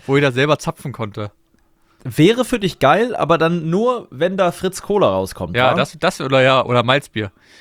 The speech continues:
Speaker 1: Das würde auch noch gehen.
Speaker 2: Ja,
Speaker 1: Also
Speaker 2: obwohl,
Speaker 1: ohne Alkohol.
Speaker 2: bei dir muss man sagen, du, du trinkst ja, du bist ja bei der einen Flasche schon beschäftigt den ganzen Abend.
Speaker 1: Ja.
Speaker 2: Für dich lohnt sich so eine Zapfanlage nicht.
Speaker 1: Nee, also das ist auch wieder so, so typisch gewesen. Da war auch mehr Schaum bei den meisten drinne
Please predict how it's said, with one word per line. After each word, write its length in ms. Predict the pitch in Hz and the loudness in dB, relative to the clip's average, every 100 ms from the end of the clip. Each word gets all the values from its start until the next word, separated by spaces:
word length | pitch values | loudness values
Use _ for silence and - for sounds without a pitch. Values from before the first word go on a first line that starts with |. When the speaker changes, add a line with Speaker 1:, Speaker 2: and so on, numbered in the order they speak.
| _ | _
Speaker 1:
Das 100 | 120 | -14
würde 140 | 127 | -8
auch 60 | 120 | -6
noch 120 | 110 | -6
gehen. 180 | 104 104 | -6 -2
Speaker 2:
Ja, 120 | 123 | 2
Speaker 1:
Also 180 | 131 123 | 2 2
Speaker 2:
obwohl, 120 | 156 | 2
Speaker 1:
ohne 80 | 156 | 2
Alkohol. 240 | 107 - | 0 0
Speaker 2:
bei 100 | 120 | 0
dir 160 | 135 156 | 2 2
muss 160 | 170 - | 2 0
man 160 | 160 | 0
sagen, 360 | 139 147 156 147 | 2 2 0 -8
du, 360 | 143 131 - 131 | -14 -18 -18 -16
du 200 | 131 147 | -6 -6
trinkst 320 | 135 160 180 | -2 -4 -2
ja, 60 | 151 | -2
du 180 | 135 139 | -2 -2
bist 160 | 165 | 0
ja 80 | 151 | 2
bei 80 | 135 | 4
der 120 | 123 | 4
einen 200 | 135 156 | 2 0
Flasche 280 | - 107 104 | -2 -4 -4
schon 160 | 117 107 | -8 -8
beschäftigt 480 | 98 110 - 101 | -6 -8 -8 -12
den 80 | 101 | -8
ganzen 260 | 101 95 95 | -6 -6 -6
Abend. 340 | 80 85 92 - _ _ _ - | -4 -4 -8 -18 _ _ _ -10
Speaker 1:
Ja. 140 | 110 101 104 | -6 -2 0
Speaker 2:
Für 60 | |
dich 120 | 170 | 0
lohnt 180 | 190 220 | 0 -2
sich 120 | 208 | -4
so 60 | 156 | -6
eine 100 | 127 | -6
Zapfanlage 640 | - 139 - 113 98 92 95 | -2 -2 0 -2 -2 -6 -8
nicht. 240 | 92 - | -10 -10
Speaker 1:
Nee, 580 | 117 117 113 120 113 107 | -6 -2 2 2 0 -6
also 280 | - 123 120 | -8 -4 -2
das 160 | - 120 | -4 -6
ist 280 | 135 - - | -8 -8 -8
auch 160 | 143 117 | -8 -4
wieder 140 | 143 | -6
so, 100 | 135 | -4
so 180 | 131 135 | -6 -6
typisch 320 | 127 156 143 | -8 -12 -16
gewesen. 320 | - 120 127 139 | -14 -10 -8 -4
Da 120 | 131 | 2
war 80 | 151 | 2
auch 120 | 143 | 0
mehr 240 | 147 165 | 0 0
Schaum 460 | 165 170 180 180 147 | 0 0 0 0 -4
bei 100 | 127 | -6
den 220 | 123 120 | -6 -10
meisten 420 | 113 127 - 143 | -6 -6 -8 -14
drinne 400 | 131 139 151 202 | -10 -6 -6 -6